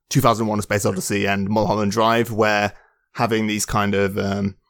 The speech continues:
airtight interpretations has sort of diminished them for me, so I don't wanna do that. Uh, so what I was left with was a load of quotes about subjects like cyborg feminism and Afrofuturism, um, and I didn't wanna just, like, wade into that with my ideas and make a load of mistakes, 'cause,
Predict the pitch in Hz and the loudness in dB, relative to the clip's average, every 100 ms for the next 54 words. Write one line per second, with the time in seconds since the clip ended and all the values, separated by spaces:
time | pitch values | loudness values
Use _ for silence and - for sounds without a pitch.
0 | _ _ 120 110 - 120 120 107 123 131 | _ _ -2 -2 0 2 2 2 0 2
1 | 123 127 131 131 139 120 - 113 - 127 | 0 0 0 2 0 0 0 0 0 0
2 | 135 - 143 147 147 147 - 110 104 95 | 0 0 -2 0 -2 -2 0 0 0 -4
3 | - 107 104 101 120 156 - - - _ | -4 -2 0 2 2 0 -4 -12 -14 _
4 | - 107 110 110 113 - 151 160 151 165 | -6 2 2 4 0 2 4 6 6 2
5 | - 151 135 131 147 135 - 165 165 - | 0 0 2 4 4 4 2 2 2 0
6 | 120 131 - - 113 131 - - - 117 | 0 2 2 -2 0 0 0 -2 0 0
7 | - - 127 113 117 - 120 117 117 110 | 0 2 2 4 2 2 2 2 0 -2
8 | - 104 110 107 - 127 - 123 190 151 | -2 -4 -4 -4 -4 -4 -2 -2 0 0
9 | 165 170 185 175 - _ _ _ _ 113 | 0 4 4 2 -4 _ _ _ _ 2
10 | 117 117 - 139 175 165 - 147 143 - | 4 2 2 4 4 2 0 2 2 2
11 | 135 - 107 127 123 135 123 120 113 110 | 0 2 2 2 4 2 2 0 0 0
12 | 113 117 110 107 110 107 110 113 107 107 | 2 2 4 4 2 2 0 0 0 0
13 | - 107 - - 101 98 | 0 -2 -2 -4 -4 -2